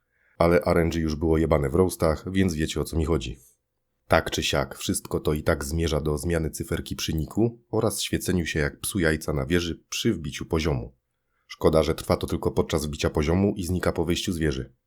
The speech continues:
A, no tak, najważniejsze. Poziom będziemy wbijać co sezon od nowa. Brawo, G G, rekomendacja dla twórcy.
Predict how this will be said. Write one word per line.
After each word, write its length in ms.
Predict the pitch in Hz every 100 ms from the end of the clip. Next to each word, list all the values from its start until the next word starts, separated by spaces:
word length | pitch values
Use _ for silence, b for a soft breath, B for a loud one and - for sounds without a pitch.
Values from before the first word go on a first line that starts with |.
| _ _ _ _ _ _
A, 240 | 90 85 -
no 140 | 78
tak, 280 | 76 82 -
najważniejsze. 680 | 78 78 85 95 76 - 64 - _ _ _ _ -
Poziom 380 | 92 80 73 71
będziemy 380 | 82 78 80
wbijać 420 | 69 69 73 65 -
co 180 | -
sezon 400 | 104 92 80 78 - _
od 200 | 101 80
nowa. 320 | 76 62 - _ _ _ _ _
Brawo, 500 | 80 92 90 87 -
G 120 | - 71
G, 260 | 80 78 - _
rekomendacja 680 | 78 80 - 73 76 82 -
dla 120 | 76 73
twórcy. 520 | - 71 - -